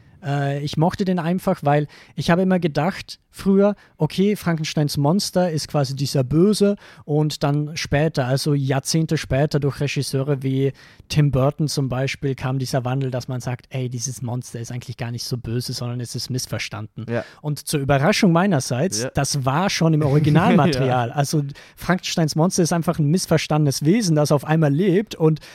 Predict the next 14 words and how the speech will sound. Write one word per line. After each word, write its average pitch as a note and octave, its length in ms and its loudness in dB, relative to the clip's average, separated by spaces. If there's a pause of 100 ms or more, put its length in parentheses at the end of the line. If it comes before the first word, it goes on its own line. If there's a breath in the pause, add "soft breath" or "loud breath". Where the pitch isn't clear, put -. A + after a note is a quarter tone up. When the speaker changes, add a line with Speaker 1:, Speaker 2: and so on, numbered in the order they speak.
(280 loud breath)
Speaker 1:
alle F#3 220 4
Menschen D#3+ 340 2
finden F3 240 2
den C#3+ 140 4
scheiße F3+ 600 2
und D3+ 300 2
wollen D#3 200 4
Speaker 2:
Ja. D3 80 4
Speaker 1:
den E3 60 0
erstmal D3 440 2
umbringen E3+ 560 2
oder D3+ 160 2
sonst F3 320 -4
was. A2+ 260 -8